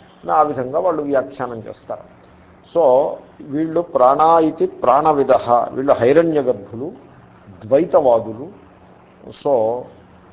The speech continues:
ఈ, ఇదొక సిద్ధాంతం. ఈ సిద్ధాంతము అంగీకారము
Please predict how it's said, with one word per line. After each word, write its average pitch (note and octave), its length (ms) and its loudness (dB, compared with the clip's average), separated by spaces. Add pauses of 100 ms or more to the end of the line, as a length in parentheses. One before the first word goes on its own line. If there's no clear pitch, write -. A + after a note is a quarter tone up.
(120)
ఈ, F3 80 -12
ఇదొక F3+ 580 -8
సిద్ధాంతం. G2+ 640 -16 (720)
ఈ F3+ 100 -2
సిద్ధాంతము B2 840 -4
అంగీకారము B2 760 0